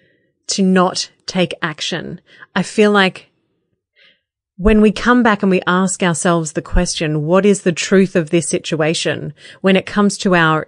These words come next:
inaction, if it's based in some kind of fear, then it's time to act.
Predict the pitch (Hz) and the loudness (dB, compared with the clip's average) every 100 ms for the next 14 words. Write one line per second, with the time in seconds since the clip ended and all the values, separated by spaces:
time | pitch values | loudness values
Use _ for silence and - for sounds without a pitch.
0 | _ 196 196 190 - - 247 285 311 _ | _ 0 2 0 -2 -2 -2 -2 -8 _
1 | _ _ _ _ _ _ _ _ _ _ | _ _ _ _ _ _ _ _ _ _
2 | _ _ _ _ _ _ _ _ _ _ | _ _ _ _ _ _ _ _ _ _
3 | _ - - - - - 220 233 - 208 | _ -20 -20 -20 -4 0 2 0 -2 2
4 | 202 214 - - 196 190 180 - 202 190 | 2 2 -4 -4 0 2 0 -2 0 2
5 | 196 202 185 180 160 - - 180 202 285 | 2 2 2 2 -2 -6 0 2 4 2
6 | 349 _ _ _ _ _ _ _ _ _ | 0 _ _ _ _ _ _ _ _ _
7 | _ _ _ _ _ _ _ _ _ _ | _ _ _ _ _ _ _ _ _ _
8 | _ _ _ _ 180 190 185 185 180 175 | _ _ _ _ 0 2 4 2 0 -6
9 | _ _ _ _ _ 190 - - 196 165 | _ _ _ _ _ -2 -2 -2 0 0
10 | 160 - 143 - - - | -2 -2 -4 -6 -14 -18